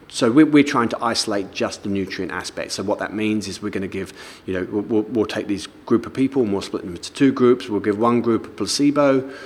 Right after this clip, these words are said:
um, which, which will look exactly the same, and then we'll give the other people zinc and B six, and then we're gonna track now. Now, we, we would expect that the placebo group will improve significantly, and, and, but what we then have to show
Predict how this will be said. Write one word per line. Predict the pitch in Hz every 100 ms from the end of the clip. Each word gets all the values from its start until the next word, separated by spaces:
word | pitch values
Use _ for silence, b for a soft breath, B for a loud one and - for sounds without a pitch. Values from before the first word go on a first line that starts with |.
| B B -
um, | 98 95 95 95 90
which, | 98 -
which | 117 98 -
will | 110 92
look | 98 - - - -
exactly | 110 110 127 -
the | 90
same, | 110 104 101
and | 95
then | 95
we'll | 95
give | 95 - 107
the | 95
other | 95 90
people | - 90 90
zinc | 87 87
and | -
B | 85
six, | 82 147 185 - - B B B B
and | 117
then | 104
we're |
gonna | 101 95
track | 127 104
now. | 104
Now, | 107 120
we, | 123 143
we | 139
would | 117 107
expect | 104 - - 139 107 - 113
that | 107 - 113 110
the | 98
placebo | 92 - 110 170 175 110 95
group | 104 98 117
will | 104
improve | 98 - 107 98 101 95 B B B B -
significantly, | - 110 117 - 147 - 104 - - - - -
and, | 113 117 120
and, | 117
but | 120 117
what | 127 123
we | 113 110 107
then | 113 160 196
have | 143 -
to | -
show | - 98 92